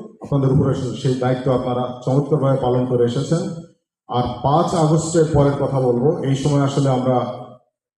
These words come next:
কঠিন এক সময়ের ভিতর দিয়ে গিয়েছি। বাংলাদেশে কয়েকদিন কোনো সরকারি,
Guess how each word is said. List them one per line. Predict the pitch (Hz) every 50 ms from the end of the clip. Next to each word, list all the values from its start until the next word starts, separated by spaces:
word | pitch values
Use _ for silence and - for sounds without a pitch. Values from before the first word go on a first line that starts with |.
| _ _ _ _ _ _ _ -
কঠিন | 156 160 175 185 175
এক | 165 156 -
সময়ের | - 160 151 147 139 123
ভিতর | 127 123 139 127
দিয়ে | - 131 123 117
গিয়েছি। | 117 120 117 110 110 - 107
বাংলাদেশে | 107 123 127 131 131 131 135 120 120 143 131 127 123 - - - - - - - - _ _ _ _ _ _ _ _ _ _ _ _ _ _ _ _ _ -
কয়েকদিন | 143 143 143 143 143 151 151 156 147 - - - - - - - - _ _ _ _ _ _ _ _ _ _ _ _ _ -
কোনো | 151 151 151
সরকারি, | - - 147 156 - 165 156 151